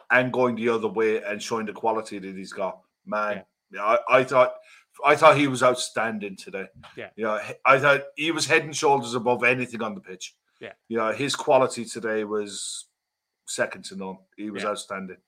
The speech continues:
Speaker 2: And he wins so many headed balls in the midfield.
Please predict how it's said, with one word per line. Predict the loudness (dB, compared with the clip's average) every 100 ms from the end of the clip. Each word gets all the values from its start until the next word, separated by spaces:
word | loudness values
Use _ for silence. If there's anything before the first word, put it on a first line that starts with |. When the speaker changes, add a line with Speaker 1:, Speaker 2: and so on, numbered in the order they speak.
| _ -4
Speaker 2:
And | -4 -4
he | -10 -10 -8 -8
wins | -6 -4 -4 -4 -8 -14 _ -18
so | -14 -12 -10 -6 0 0
many | 2 0 -2 -4
headed | -2 -2 -2
balls | 0 2 0 -4 -14 -12
in | -8
the | -6
midfield. | -6 -8 -6 -8